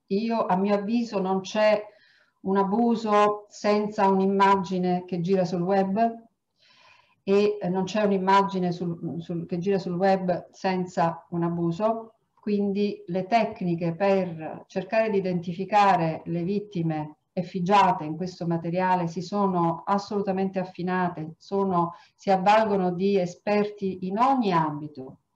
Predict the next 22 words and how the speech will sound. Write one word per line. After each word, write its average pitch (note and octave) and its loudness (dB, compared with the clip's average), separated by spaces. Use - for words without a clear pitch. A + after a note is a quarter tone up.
Un'immagine G#3 2
racconta, C#3 -6
un'immagine G3+ 0
racconta F3+ -2
tantissime F#3+ -4
cose. D3 -6
Guardate G3+ -2
questa, D3+ -4
ci - -8
sono G#3+ -4
libri, F3 -2
libri G#3 -4
scritti G3+ -4
in G3+ 0
un, E3+ -2
in E3 -2
una D#3 -6
lingua, E3 0
ci G3 -10
sono, G#3 -2
mm, E3+ 0
termosifoni, F#3+ -2